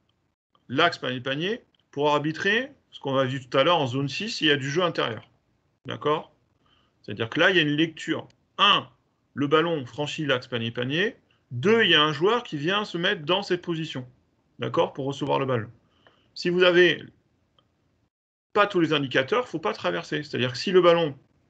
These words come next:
franchit l'axe panier-panier, mais qu'il n'y a pas de joueur intérieur, vous restez ici et vous ne traversez pas. D'accord ? Et ensuite, de l'autre côté, en zone six, la zone rose,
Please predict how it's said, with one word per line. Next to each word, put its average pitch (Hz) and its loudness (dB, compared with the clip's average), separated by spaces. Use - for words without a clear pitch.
franchit 175 0
l'axe 139 2
panier-panier, 127 -4
mais 151 2
qu'il 185 2
n'y 170 6
a - 0
pas 185 4
de 127 -2
joueur 120 -2
intérieur, 127 -4
vous 117 -2
restez 123 0
ici 120 -2
et 233 -2
vous 156 0
ne 131 0
traversez 170 -2
pas. 120 -10
D'accord ? - 0
Et 202 4
ensuite, 180 2
de 143 6
l'autre 151 4
côté, 139 0
en 196 2
zone 135 0
six, 220 -6
la 117 -6
zone 110 -2
rose, 180 2